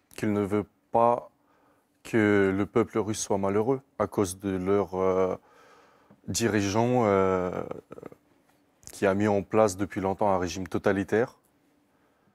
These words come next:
Un régime, euh, où il n'y a qu'une seule personne au pouvoir et c'est toujours lui. Et, euh, le peuple ne mérite pas de...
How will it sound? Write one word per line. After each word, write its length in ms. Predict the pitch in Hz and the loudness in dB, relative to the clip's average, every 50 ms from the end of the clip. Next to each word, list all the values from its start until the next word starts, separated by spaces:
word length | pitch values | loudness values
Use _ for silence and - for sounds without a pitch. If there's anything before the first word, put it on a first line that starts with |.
| _ _ _ _ _ _ _ _ _ _ - | _ _ _ _ _ _ _ _ _ _ -4
Un 80 | 95 | -2
régime, 560 | 90 98 104 95 87 92 104 113 113 110 104 98 | 0 0 0 0 -2 -2 -4 -2 -2 0 2 2
euh, 200 | 98 95 92 98 - - | 4 4 2 0 -2 -4
où 420 | 110 101 98 95 95 92 95 104 - - _ _ - | -4 -4 -2 -4 -4 -6 -8 -10 -12 -16 _ _ -6
il 100 | 107 104 | -4 -2
n'y 80 | 101 101 | 0 0
a 100 | 101 95 | 0 0
qu'une 240 | - - - 110 104 | -2 -4 -6 -6 -4
seule 200 | - - 104 92 | -2 -2 -2 -2
personne 380 | - 107 - - - 110 104 | -2 -4 -4 -4 -4 -2 -2
au 60 | 101 | -2
pouvoir 420 | - - 101 92 98 107 104 - - | -4 -4 -2 2 2 2 2 2 -2
et 80 | - 104 | -6 -8
c'est 160 | - - 101 | -6 -8 -8
toujours 320 | - 113 98 98 95 98 | -6 -4 -2 -2 -2 -2
lui. 180 | 95 98 113 135 - _ _ _ _ _ _ _ _ _ _ _ _ _ _ _ _ _ _ _ _ _ _ _ _ _ _ _ _ _ - | -2 -2 -4 -6 -10 _ _ _ _ _ _ _ _ _ _ _ _ _ _ _ _ _ _ _ _ _ _ _ _ _ _ _ _ _ -2
Et, 160 | - 101 101 | 2 4 6
euh, 260 | 98 98 98 98 98 98 | 6 6 6 6 6 4
le 160 | 98 104 98 | 2 0 0
peuple 380 | - - 117 110 - - 110 98 | 0 2 0 0 0 0 -2 -2
ne 220 | 95 98 98 95 | 0 -2 -2 -2
mérite 340 | 92 92 98 95 104 95 - _ _ | -2 0 0 0 0 -2 -4 _ _
pas 240 | 113 110 113 - - _ _ _ _ _ _ _ _ _ _ _ _ _ - | 2 2 2 2 -4 _ _ _ _ _ _ _ _ _ _ _ _ _ -14
de... 960 | 98 92 90 101 95 92 92 90 90 90 87 87 87 87 87 87 87 87 87 | -10 -6 -4 -2 0 0 0 0 0 0 -2 -2 -4 -4 -6 -6 -6 -8 -10